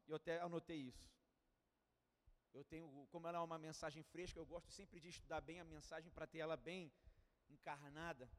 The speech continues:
Não tive tempo pra isso, de, de estudar o esboço, né? A mensagem, obviamente, ela foi estudada, pensada ao longo desses dias,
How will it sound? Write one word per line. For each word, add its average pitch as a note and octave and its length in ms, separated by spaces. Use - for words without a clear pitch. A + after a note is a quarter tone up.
Não D3+ 100
tive D#3+ 260
tempo F3+ 360
pra D3+ 240
isso, F#3 280
de, C#3 340
de B2+ 140
estudar C#3+ 380
o D3 100
esboço, D#3+ 520
né? C#3+ 200
A C3+ 80
mensagem, D3+ 720
obviamente, C3+ 500
ela C3+ 100
foi C#3 460
estudada, A#2 640
pensada C#3 480
ao C3 60
longo C3+ 260
desses B2+ 360
dias, C#3+ 280